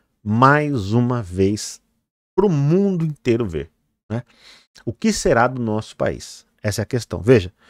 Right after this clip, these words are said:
jornalistas globais já estão desesperados, né? O que que tá acontecendo? Como, onde está aquele discurso? Cadê? Onde está? Ficou só no discurso.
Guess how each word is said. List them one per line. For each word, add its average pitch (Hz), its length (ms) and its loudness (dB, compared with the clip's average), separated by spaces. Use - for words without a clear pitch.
jornalistas 127 800 0
globais 117 340 0
já 131 60 -2
estão 175 180 -8
desesperados, 170 680 -4
né? 117 100 -6
O - 180 -14
que - 180 -2
que - 100 -20
tá 294 80 -2
acontecendo? 269 320 -8
Como, 302 320 0
onde 311 200 -2
está - 380 -4
aquele 247 560 2
discurso? 262 640 2
Cadê? 220 400 -2
Onde 240 140 -8
está? - 300 -8
Ficou 160 180 -4
só 113 120 -4
no 113 60 -4
discurso. - 400 -6